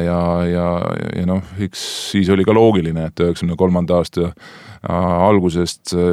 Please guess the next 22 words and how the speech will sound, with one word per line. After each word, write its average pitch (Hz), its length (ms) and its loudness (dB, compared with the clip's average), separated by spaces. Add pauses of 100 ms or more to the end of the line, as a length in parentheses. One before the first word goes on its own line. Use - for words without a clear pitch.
ülikooli 90 360 2
viimasel 87 640 2
kursusel, 87 720 -2
äh, 85 1120 -4
Postimees 87 520 -4
kutsus, - 640 -8
kutsus - 320 -8
tööle 87 360 2
vä-, 82 180 -4
äh, 80 260 -6
siis 76 220 -10
ajakirjanikuks 80 840 -4
ja, 78 120 -4
ja 78 160 -8
noh, 80 160 -8
muidugi 82 320 -2 (540)
ilmselt 92 420 -4
kogu 98 300 2
selle 92 220 0
Vene 104 260 4
huvi 95 380 4
nii-öelda, 90 500 0